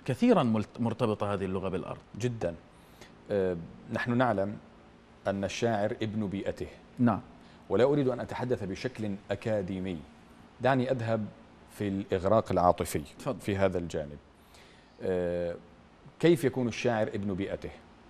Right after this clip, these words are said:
Speaker 2: ليس من خلال نقل ما عايشه لكي، آه، يوصله إلى الناس أو ينقله إلى مساحات جغرافية جديدة، إنما يرتبط الشاعر بالأرض ارتباط ذكريات.
Speaker 1: يا سلام.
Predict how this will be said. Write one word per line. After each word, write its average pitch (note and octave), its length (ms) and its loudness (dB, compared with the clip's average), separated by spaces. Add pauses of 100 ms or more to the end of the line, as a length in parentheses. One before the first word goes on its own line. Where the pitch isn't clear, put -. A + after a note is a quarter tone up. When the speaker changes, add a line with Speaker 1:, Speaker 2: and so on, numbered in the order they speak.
(1200)
Speaker 2:
ليس E3+ 360 6
من C#3 160 2
خلال B2 420 4
نقل C3 320 2
ما A2+ 180 2
عايشه G2+ 520 0 (640)
لكي، A2+ 460 2 (120)
آه، G2+ 120 -2
يوصله A2 540 2
إلى G2+ 100 0
الناس F#2+ 480 2
أو F#2+ 120 0
ينقله F#2+ 540 -2
إلى F#2+ 120 -2
مساحات F#2+ 460 -2
جغرافية F2+ 500 0
جديدة، F2+ 440 -4
إنما A#2+ 440 2 (840)
يرتبط A2+ 460 2
الشاعر A2 460 2
بالأرض A#2 420 0 (320)
ارتباط G#2+ 460 -2
ذكريات. F#2 680 -6 (220)
Speaker 1:
يا B2 160 4
سلام. F#2 320 -2